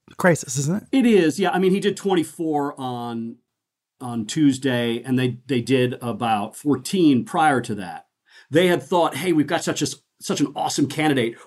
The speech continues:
Speaker 2: We're gonna build this great campaign structure, and the money is gonna come flowing in." And it just kind of reminds you of that old joke about the two steps to becoming a millionaire. Step number one, get a million dollars. Well, the million dollars never came.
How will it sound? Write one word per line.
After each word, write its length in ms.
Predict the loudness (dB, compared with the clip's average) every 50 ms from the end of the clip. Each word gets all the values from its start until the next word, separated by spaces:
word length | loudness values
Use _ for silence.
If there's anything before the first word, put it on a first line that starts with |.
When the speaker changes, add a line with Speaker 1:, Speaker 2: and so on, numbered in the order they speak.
| _ -2
Speaker 2:
We're 80 | 2
gonna 120 | 2 2 4
build 200 | 4 2 0 0
this 120 | -2 -4
great 300 | -2 0 2 0 0 0
campaign 400 | -2 -2 -2 -2 0 2 2 2
structure, 340 | 2 2 -2 -4 -2 -2 -2
and 60 | 0
the 60 | 2 4
money 240 | 4 4 4 4
is 100 | 2 2
gonna 160 | 0 -2 -4 -4
come 220 | -2 -4 -4 -6
flowing 400 | -4 -4 -2 -2 -2 0 2 2
in." 280 | 2 2 2 0 -4 -8 _ -20 -20 -20 _ _
And 140 | -4 -2 0
it 80 | 0 2
just 300 | 2 2 0 0 -2 -6
kind 160 | -2 0 0
of 80 | 2 2
reminds 380 | 2 2 2 2 2 2 2
you 80 | 2 2
of 60 | 2
that 120 | 2 0
old 160 | 2 0 0 0
joke 240 | 0 0 0 0
about 160 | -2 -4 -6 -6
the 80 | -4
two 160 | 0 2 2
steps 280 | 2 2 2 0 -2 -2
to 80 | -2 -4
becoming 300 | -2 -2 0 0 2 4
a 40 |
millionaire. 440 | 4 4 4 4 4 2 2 -2 -6 -14 -20 -18 -10
Step 280 | -4 0 0 2 4
number 220 | 4 4 4 4 4
one, 340 | 4 2 2 2 0 -2 -6 _ _ -10 -4
get 160 | -2 -2 0
a 40 | 0
million 280 | 0 0 0 0 0 2
dollars. 480 | 4 4 4 2 0 -2 -8 -14 -18 -18 -14 -8 -2
Well, 80 | 2
the 60 | 4 4
million 240 | 4 4 4 4
dollars 340 | 4 4 4 2 2 2 2
never 240 | 2 0 0 0 -4
came. 560 | -8 -8 -6 -4 -2 -2 -2 -2 -6 -14 -18